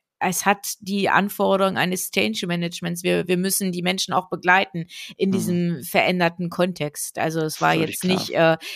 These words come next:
Speaker 1: erst noch einen Vorlauf einzuplanen, sondern schnellstmöglich natürlich ins Handeln zu kommen. Er sagte auch, also die Themen, die vielleicht auch frühzeitig schon abgestimmt werden können, wie Governance, was Sie auch gerade angesprochen haben,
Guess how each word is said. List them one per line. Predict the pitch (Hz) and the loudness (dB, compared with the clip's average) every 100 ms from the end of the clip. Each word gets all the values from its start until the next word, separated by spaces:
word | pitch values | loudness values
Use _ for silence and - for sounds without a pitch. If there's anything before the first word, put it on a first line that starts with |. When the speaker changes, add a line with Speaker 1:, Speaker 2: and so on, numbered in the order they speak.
| - | 0
Speaker 1:
erst | 170 170 - | 2 2 0
noch | 175 165 | 0 0
einen | 156 | 2
Vorlauf | 202 208 151 - | 4 4 4 0
einzuplanen, | 156 160 160 - 151 156 | -4 -4 -8 -2 0 0
sondern | 160 165 156 156 160 147 - | 0 -2 -2 -4 -8 -12 -10
schnellstmöglich | 170 175 170 170 185 190 196 185 | -8 -2 -2 -2 0 0 0 -4
natürlich | 180 - 180 - | -4 -2 -4 -4
ins | 165 190 | -6 -4
Handeln | 226 240 | -2 -2
zu | - 160 | -4 -2
kommen. | 160 156 - - | -2 -2 -4 -14
Er | - | -6
sagte | 151 160 - - | -2 -2 -2 2
auch, | 214 269 | 4 4
also | - 156 | 0 -2
die | 160 175 | -2 -4
Themen, | - 190 214 | -2 0 0
die | 202 | -2
vielleicht | 185 185 185 | -2 -2 0
auch | 170 | -6
frühzeitig | - 214 214 - 202 202 - | -4 -6 -4 0 0 0 -2
schon | 196 185 - - - | -2 -4 -8 -16 -6
abgestimmt | - - - 233 214 - 226 220 214 | -4 -4 -6 -4 -2 0 0 0 2
werden | 208 196 190 | 4 4 0
können, | 180 196 202 | 0 2 2
wie | 175 170 | -2 2
Governance, | 196 196 202 185 185 | 2 4 2 0 -2
was | 185 175 | -4 -2
Sie | 185 | -2
auch | 180 | -4
gerade | - 175 180 175 175 - | -4 -2 -2 0 -2 -2
angesprochen | - 180 190 - 185 185 196 | -4 -4 -6 -6 -6 -4 -2
haben, | 180 190 196 | 2 2 0